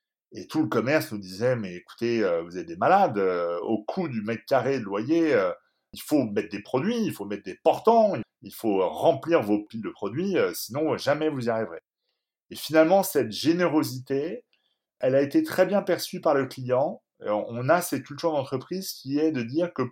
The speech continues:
plus on donne au client, plus lui va nous rendre. Et je pense que les trente ans d'histoire de Nature Découverte montrent bien ça.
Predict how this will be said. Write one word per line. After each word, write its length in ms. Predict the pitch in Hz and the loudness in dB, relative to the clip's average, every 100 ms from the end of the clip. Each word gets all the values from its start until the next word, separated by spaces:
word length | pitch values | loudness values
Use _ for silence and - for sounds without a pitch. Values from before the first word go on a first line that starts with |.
| _ | _
plus 260 | - 202 220 | -4 -2 0
on 160 | 202 | 0
donne 260 | 160 156 160 | 4 4 4
au 80 | 139 | -4
client, 540 | - 131 135 160 208 _ _ _ _ - | -4 0 0 0 -4 _ _ _ _ -10
plus 420 | - 196 185 175 | 0 0 0 -2
lui 220 | 196 202 | -2 0
va 120 | 160 156 | 2 2
nous 160 | 147 | 2
rendre. 400 | 123 127 98 90 _ _ _ _ _ _ _ 101 | 2 0 0 -8 _ _ _ _ _ _ _ -6
Et 160 | 110 | -4
je 140 | 104 - | -4 2
pense 260 | 151 143 | 2 2
que 40 | 123 | 0
les 160 | 117 | 0
trente 320 | 113 - 151 165 | -2 -2 0 2
ans 140 | 151 | 0
d'histoire 440 | 127 113 - 147 | -2 -10 0 0
de 60 | 131 | 0
Nature 240 | 113 - | -4 -6
Découverte 400 | 104 104 131 160 156 | -8 -4 0 0 0
montrent 400 | 127 143 135 131 | -8 -8 -4 -4
bien 180 | 110 107 | -4 -6
ça. 300 | - 98 | -4 -8